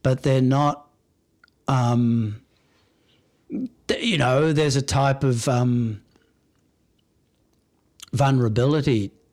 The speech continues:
in that that's been true since humans began. It touches the very core of the way we're hot,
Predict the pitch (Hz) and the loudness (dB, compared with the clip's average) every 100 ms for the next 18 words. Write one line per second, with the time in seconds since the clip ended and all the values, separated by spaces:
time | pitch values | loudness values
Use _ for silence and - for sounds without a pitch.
0 | - 127 117 120 120 - - - _ _ | -4 0 2 0 0 -2 -6 -8 _ _
1 | _ _ _ 143 127 - 123 117 - 135 | _ _ _ -4 -2 -2 0 0 0 0
2 | 131 120 135 120 117 131 131 120 120 110 | 0 0 -2 -4 -2 -2 0 0 -2 -4
3 | - 117 120 123 131 107 104 - 127 - | -4 -4 -2 -2 -2 -4 -6 -4 -4 -4
4 | 113 113 - - 127 113 113 113 110 - | -6 -6 -8 -6 -6 -4 -4 -4 -6 -12
5 | - 120 127 113 107 107 123 110 113 113 | -8 -4 -2 -2 -6 -6 -8 -6 -4 -4
6 | 113 113 101 92 127 | -2 -4 -4 -6 -8